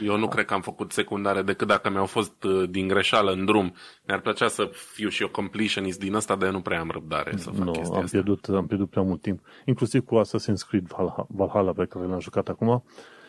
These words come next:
Speaker 2: am avut și D L C-ul pentru Irlanda și cu,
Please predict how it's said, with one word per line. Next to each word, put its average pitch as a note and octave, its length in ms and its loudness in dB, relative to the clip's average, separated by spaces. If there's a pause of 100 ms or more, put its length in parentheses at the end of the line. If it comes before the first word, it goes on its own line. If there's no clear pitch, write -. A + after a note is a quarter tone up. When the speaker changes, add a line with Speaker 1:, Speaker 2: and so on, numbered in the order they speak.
(200)
Speaker 2:
am A2+ 180 4
avut A2 220 4
și - 200 0 (1120)
D F#2+ 180 -8
L G#2 180 4 (120)
C-ul G#2 260 6
pentru F2+ 840 0 (100)
Irlanda G2 560 2 (520)
și - 320 -8
cu, F#2+ 280 0